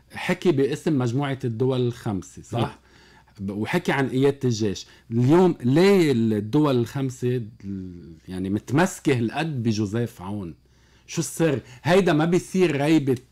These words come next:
Speaker 1: آه، حزب الله؟
Speaker 2: لا، يعني بالدول،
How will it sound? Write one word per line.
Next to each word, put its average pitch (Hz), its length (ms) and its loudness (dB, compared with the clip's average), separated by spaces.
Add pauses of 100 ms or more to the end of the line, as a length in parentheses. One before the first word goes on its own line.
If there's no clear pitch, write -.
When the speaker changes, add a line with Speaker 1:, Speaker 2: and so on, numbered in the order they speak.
(120)
Speaker 1:
آه، 107 360 0
حزب 123 420 -2
الله؟ 120 380 0 (1200)
Speaker 2:
لا، 117 380 -20
يعني 101 320 -14
بالدول، 131 600 -2